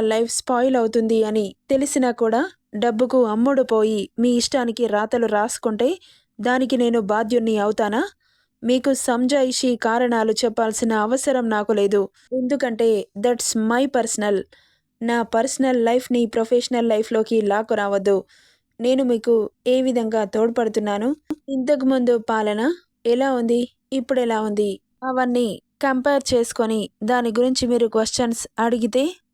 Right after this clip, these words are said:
హ్యాపీగా చెప్పేవాడిని. But మీకు అవసరం లేని మ్యాటర్, టైమ్ వేస్ట్ మాటల గురించి మీకు నా టైమ్ వేస్ట్ చేసుకొని ఇలా చెప్పాల్సి వచ్చింది.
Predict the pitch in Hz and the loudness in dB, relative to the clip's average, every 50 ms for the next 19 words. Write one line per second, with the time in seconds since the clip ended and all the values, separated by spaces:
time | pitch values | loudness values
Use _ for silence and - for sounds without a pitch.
0 | _ - 220 233 233 - - 254 247 226 240 226 220 - - 220 214 - 247 240 | _ -4 -2 -2 -2 -2 -2 -2 0 0 0 0 -2 -2 -2 -2 0 0 0 0
1 | 226 214 202 202 202 202 196 - - _ - _ _ _ _ _ _ _ - 214 | 0 0 -2 -2 -4 -4 -6 -8 -10 _ -20 _ _ _ _ _ _ _ -6 -2
2 | 214 247 254 240 - 226 196 - - _ _ _ - 240 262 269 - - 262 254 | 0 0 0 0 0 -2 -2 -4 -6 _ _ _ -2 0 0 0 2 2 2 2
3 | 240 214 208 214 233 262 - - 294 277 262 262 247 240 233 220 214 208 208 220 | 2 2 2 0 -2 0 0 0 0 2 2 2 2 0 0 -2 -2 -2 -2 -2
4 | 226 233 214 208 - _ - 214 226 240 240 240 254 247 233 - - 240 220 202 | -2 -2 -4 -6 -8 _ -4 -4 -2 -2 0 2 2 2 0 0 -2 -4 -4 -4
5 | - _ _ _ _ _ _ _ _ - 226 247 254 262 277 285 277 262 226 240 | -6 _ _ _ _ _ _ _ _ -8 -4 -2 -2 0 0 0 0 0 0 0
6 | 214 208 208 214 - 233 226 202 190 - _ _ _ _ _ - 233 247 269 269 | 0 0 -2 -2 -2 -2 -2 -4 -4 -8 _ _ _ _ _ -4 0 0 0 2
7 | - 269 254 247 240 233 214 214 226 220 240 254 254 254 233 240 - - - - | 2 0 0 0 0 -2 -2 -2 0 0 2 2 2 2 2 0 -2 -6 -4 -2
8 | 233 226 220 - - - 220 220 254 330 370 - - - _ _ _ _ _ - | 0 0 0 -2 -2 -2 0 0 0 0 -2 -4 -12 -20 _ _ _ _ _ -6
9 | 247 247 240 233 226 - - 220 208 208 - 240 240 226 - 247 226 220 214 - | -2 -2 0 -2 -2 -2 -4 -4 -4 -2 -2 -2 -2 -2 -2 0 0 0 0 -2
10 | 226 214 214 214 208 | -2 -2 0 -2 -2